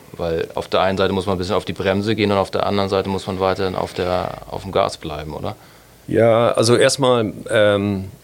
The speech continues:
Speaker 2: ich bin froh, dass ich nicht, äh, im Dezember zwanzig neunzehn angefangen bin,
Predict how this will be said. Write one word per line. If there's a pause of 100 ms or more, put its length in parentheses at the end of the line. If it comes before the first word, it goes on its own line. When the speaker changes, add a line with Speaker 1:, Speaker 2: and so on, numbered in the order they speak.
(200)
Speaker 2:
ich
bin
froh,
dass
ich
nicht,
äh,
im
Dezember
zwanzig
neunzehn
angefangen
bin,